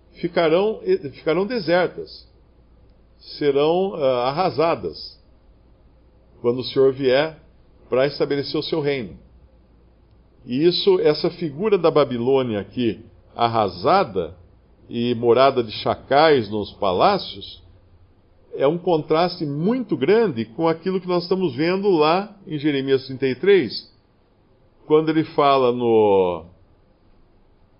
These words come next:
no versículo nove, que a cidade de Jerusalém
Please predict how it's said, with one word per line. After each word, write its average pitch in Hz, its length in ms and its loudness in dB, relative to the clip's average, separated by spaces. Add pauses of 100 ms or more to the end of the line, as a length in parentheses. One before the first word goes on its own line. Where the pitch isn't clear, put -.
(1000)
no 117 120 -2
versículo 131 500 0
nove, 135 460 0
que - 120 -6
a 127 40 0
cidade 165 440 0
de 147 100 -8
Jerusalém 120 800 -4